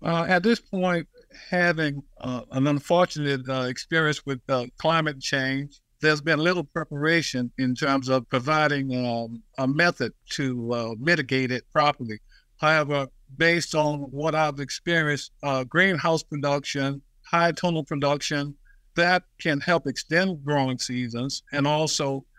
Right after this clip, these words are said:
uh, make farming more profitable. And at the same time, it would help mitigate the weather factors. Now, um, what we have to do is develop an infrastructure that allows us to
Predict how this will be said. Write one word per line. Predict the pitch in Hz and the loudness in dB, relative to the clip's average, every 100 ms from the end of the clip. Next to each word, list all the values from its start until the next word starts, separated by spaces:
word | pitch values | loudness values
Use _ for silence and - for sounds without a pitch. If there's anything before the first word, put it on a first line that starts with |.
| _ _ 151 | _ _ -2
uh, | 139 | 2
make | 151 147 | 2 0
farming | - 160 156 139 | 2 2 2 0
more | 139 127 - | 0 -2 2
profitable. | 175 190 - 123 127 135 - | 4 2 -2 -6 -6 -6 -4
And | 139 143 | 0 2
at | 143 | 2
the | 131 | 0
same | - 165 156 151 | 0 2 0 0
time, | 170 156 143 127 | -2 0 -2 -4
it | 143 | -4
would | 135 127 | -2 2
help | 165 - | 2 0
mitigate | 151 165 156 - 151 139 | 0 0 0 0 -2 -2
the | 131 | -6
weather | 127 156 160 123 | -2 0 2 -2
factors. | - 131 226 - 214 - _ - _ _ 143 | -4 -2 -4 -6 -14 -16 _ -20 _ _ 0
Now, | 147 143 139 - | 2 2 0 0
um, | 143 135 127 131 - - | 0 2 2 0 -6 -8
what | 143 156 | -2 -2
we | 156 143 | 2 2
have | 180 175 | 4 2
to | 135 | -2
do | 135 202 180 | 2 4 4
is | 156 151 | 2 0
develop | 143 139 123 175 170 156 _ _ - | 0 -4 2 4 4 0 _ _ -6
an | 131 - | -6 0
infrastructure | 196 - 135 - 143 123 - 120 127 _ _ | 0 0 -6 -4 -4 -4 -6 -12 -12 _ _
that | 127 147 143 - - | 2 2 2 -2 -4
allows | 139 147 165 165 151 | -2 4 6 6 4
us | 156 139 | 0 -4
to | - 147 139 | -2 -2 -2